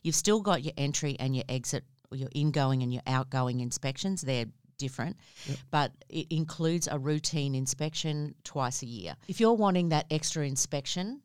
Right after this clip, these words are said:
Speaker 1: so say you want to have three or four per annum, and that's within your rights to do so, there may be a fee attached to that because that's an added service.
Speaker 2: There's extra time.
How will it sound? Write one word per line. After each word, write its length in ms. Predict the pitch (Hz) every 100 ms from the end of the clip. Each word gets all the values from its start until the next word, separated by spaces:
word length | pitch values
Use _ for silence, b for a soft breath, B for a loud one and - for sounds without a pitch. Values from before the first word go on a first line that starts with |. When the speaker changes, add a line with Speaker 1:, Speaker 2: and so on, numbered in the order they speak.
| _ _
Speaker 1:
so 380 | - 156 135 131
say 240 | 131 - 151
you 180 | 151 147
want 300 | 143 131 -
to 80 | 147
have 200 | 120 123
three 260 | - 156 143
or 80 |
four 320 | 131 - 143 147
per 320 | - 156 139
annum, 360 | - 139 170 226 -
and 240 | 160 170 - - _ _ -
that's 260 | 156 - -
within 260 | 156 143
your 140 | 143 135
rights 360 | 131 120 -
to 100 | - 135
do 200 | 135 139
so, 340 | - 147 160 B B B -
there 160 | 170
may 300 | 156 156 151 160
be 200 | 151 143
a 40 |
fee 320 | 131 147 131
attached 460 | 135 - 135 - -
to 100 | 156
that 380 | 135 139 202 - B B
because 640 | 156 139 - 139 131 127 - B B B - -
that's 240 | 160 143 -
an 100 | 139
added 280 | 127 120 127
service. 400 | - 92 76 -
Speaker 2:
There's 120 | 127
extra 240 | 131 131 135
time. 320 | 139 165 139